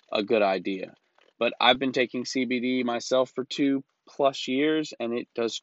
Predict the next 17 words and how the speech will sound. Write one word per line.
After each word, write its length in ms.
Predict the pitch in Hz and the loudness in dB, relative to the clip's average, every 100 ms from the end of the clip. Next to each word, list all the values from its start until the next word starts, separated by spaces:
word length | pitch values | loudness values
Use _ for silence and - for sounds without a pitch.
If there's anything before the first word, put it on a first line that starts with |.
| - | -14
great 380 | 101 113 110 - | -8 -6 -4 -4
wonders 380 | 101 98 98 | -4 -4 -6
for 120 | - 104 | -8 -10
me. 300 | 104 98 - _ - | -8 -8 -10 _ -8
Um, 380 | 113 110 101 98 - _ | -4 -2 -4 -8 -14 _
it, 160 | 107 - | -8 -4
it 120 | 107 | -4
helps 320 | 113 - - 107 | -2 -4 -4 -2
me 220 | 101 98 | -2 0
rest. 440 | 107 127 127 - | 4 6 6 0
It 80 | 104 | -4
helps 320 | 104 - - | -4 -4 -6
me, 340 | 107 101 95 - _ - | -4 -2 -2 -8 _ -8
you 140 | 104 | -6
know, 160 | 101 101 | -4 -6
it 80 | 98 | -4
helps 360 | 104 - - | -6 -6 -14